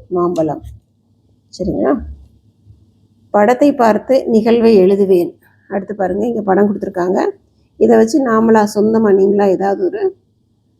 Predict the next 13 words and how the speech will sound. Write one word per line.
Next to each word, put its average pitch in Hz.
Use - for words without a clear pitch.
கொஞ்சம் 202
எழுதணும், 151
சரிங்களா? 202
மூன்று 262
நண்-, 220
நண்பர்களும் 220
சேர்ந்து 220
வெயில் 226
காலங்களில் 196
பறவைகளுக்கு 202
தண்ணீர் 208
வைக்கின்றனர். 175
பறவைகள் 208